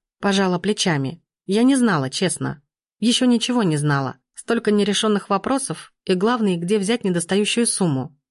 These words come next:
Не могу же я её просто попросить. Но только в этот момент взгляд наткнулся на чёрный-чёрный дорогущий внедорожник.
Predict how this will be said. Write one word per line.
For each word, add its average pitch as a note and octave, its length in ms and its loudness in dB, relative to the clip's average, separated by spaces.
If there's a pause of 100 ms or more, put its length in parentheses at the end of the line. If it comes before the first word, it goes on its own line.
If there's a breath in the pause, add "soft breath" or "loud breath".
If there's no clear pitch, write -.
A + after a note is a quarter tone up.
Не G3+ 100 0
могу A3 240 0
же B3 100 2
я E3 160 0
её D#3+ 140 0
просто D#3+ 320 -6
попросить. D3+ 640 -4 (220)
Но F#3+ 120 0
только G3 280 0
в F3+ 60 0
этот F#3+ 200 0
момент G#3 400 2
взгляд F3 400 -2
наткнулся F#3+ 520 -2
на F3 120 2
чёрный-чёрный A3 720 0
дорогущий F3 480 -2
внедорожник. F#3+ 800 -2